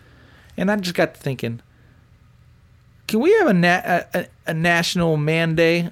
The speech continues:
But even if we did have the National Man Day,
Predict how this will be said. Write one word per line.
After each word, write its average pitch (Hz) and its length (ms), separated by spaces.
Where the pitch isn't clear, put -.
But 165 200
even 247 280
if 226 120
we 208 160
did 196 380
have 143 320
the 135 80
National 131 480
Man 123 240
Day, 120 300